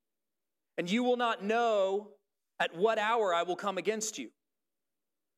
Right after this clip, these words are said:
Yet you still have a few names in Sardis, people who have not soiled their garments, and they will walk with me in white, for they are worthy.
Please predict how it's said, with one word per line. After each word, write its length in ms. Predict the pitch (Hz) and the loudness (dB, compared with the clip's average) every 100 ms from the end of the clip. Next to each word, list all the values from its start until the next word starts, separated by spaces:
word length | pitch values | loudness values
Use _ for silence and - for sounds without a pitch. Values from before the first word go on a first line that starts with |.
| _ _ _ _ - | _ _ _ _ -4
Yet 180 | 151 165 | -4 -2
you 80 | |
still 400 | 170 - 208 220 | -6 -2 -2 -2
have 600 | 165 147 139 135 165 - - | -2 -2 -2 -2 -4 -12 -16
a 40 | - | -12
few 280 | - 202 185 | -6 -6 -4
names 360 | 143 135 135 | -4 -4 -8
in 120 | 135 | -8
Sardis, 720 | 120 127 123 143 175 - - _ _ _ _ _ _ _ - | -4 -4 -4 -4 -8 -14 -16 _ _ _ _ _ _ _ -4
people 300 | 226 220 185 | -2 0 0
who 160 | 202 | 0
have 100 | 185 | 0
not 240 | 190 190 175 | 0 -2 -2
soiled 400 | - 196 196 170 | -2 0 0 -2
their 80 | 151 | -2
garments, 760 | 147 139 147 160 - - - _ _ _ _ _ _ _ _ _ _ _ _ - | -2 -2 -4 -8 -12 -14 -16 _ _ _ _ _ _ _ _ _ _ _ _ -8
and 120 | 190 | -2
they 100 | 190 | 0
will 200 | 196 175 | 0 0
walk 400 | 170 160 156 165 | 0 0 -2 -4
with 240 | 175 175 | -6 -4
me 180 | 151 139 | -6 -6
in 180 | 135 135 | -6 -2
white, 400 | 151 143 120 - | -2 -2 -6 -14
for 160 | - | -12
they 140 | 131 131 | -6 -4
are 80 | 127 | -2
worthy. 400 | 139 143 107 | -4 -4 -6